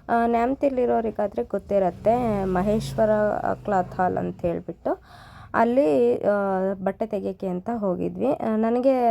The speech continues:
ತುಂಬ ಇಷ್ಟ, ಆ, ಈ ಥರ ಸೀರೆಗಳೆಲ್ಲ ನೋಡೋದು, ತ-, ಮಾಡೋದು ಅಂದ್ರೆ ತುಂಬ ಇಷ್ಟ. ತಗೊಳಕ್ಕಾಗಿಲ್ಲ ಅಂತ ಅಂದ್ರೂ ನೋಡೋಕೆ ಏನ್ ದುಡ್ಡು ಕೊಡ್ಬೇಕಲ್ವಾ?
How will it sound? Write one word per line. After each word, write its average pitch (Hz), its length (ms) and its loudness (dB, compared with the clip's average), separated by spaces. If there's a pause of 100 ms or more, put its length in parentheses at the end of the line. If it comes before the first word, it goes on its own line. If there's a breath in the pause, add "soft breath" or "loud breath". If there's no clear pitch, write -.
(260)
ತುಂಬ 233 340 -4
ಇಷ್ಟ, 220 340 -4
ಆ, 214 460 -2
ಈ 208 60 -4
ಥರ 208 260 0
ಸೀರೆಗಳೆಲ್ಲ 202 720 -2
ನೋಡೋದು, 190 800 -4 (160)
ತ-, 202 280 0
ಮಾಡೋದು 190 500 -2
ಅಂದ್ರೆ 190 240 -4
ತುಂಬ 190 260 -4
ಇಷ್ಟ. 185 300 -4 (680 loud breath)
ತಗೊಳಕ್ಕಾಗಿಲ್ಲ 285 840 4
ಅಂತ 233 260 -2
ಅಂದ್ರೂ 233 280 -2
ನೋಡೋಕೆ 247 420 0
ಏನ್ 226 180 -2
ದುಡ್ಡು 214 200 -8
ಕೊಡ್ಬೇಕಲ್ವಾ? 196 1000 -4